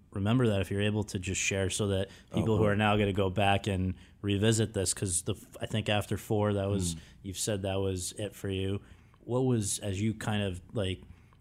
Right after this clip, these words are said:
Speaker 1: do a postmortem on your
Speaker 2: Mm.
Speaker 1: time there, what's that breakdown?
Speaker 2: Well, I think at the, there was a point where I think Remy was really operating purely from a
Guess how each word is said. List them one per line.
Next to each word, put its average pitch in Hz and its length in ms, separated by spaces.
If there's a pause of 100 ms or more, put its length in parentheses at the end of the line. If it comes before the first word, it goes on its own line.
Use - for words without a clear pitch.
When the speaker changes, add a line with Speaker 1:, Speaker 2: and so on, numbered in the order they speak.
(140)
Speaker 1:
do 117 140
a 95 40
postmortem 104 680
on 95 180
your 95 300
Speaker 2:
Mm. 87 80
Speaker 1:
time 107 260
there, 90 220
what's 113 180
that 104 160
breakdown? 87 540
Speaker 2:
Well, 190 180
I 147 140
think 160 340
at 113 380
the, 107 200
there 104 200
was 92 160
a 90 80
point 107 340
where 82 560
I 82 80
think 90 300 (500)
Remy 82 800 (100)
was 80 260
really 87 340
operating 76 560
purely 87 360
from 76 200
a 71 80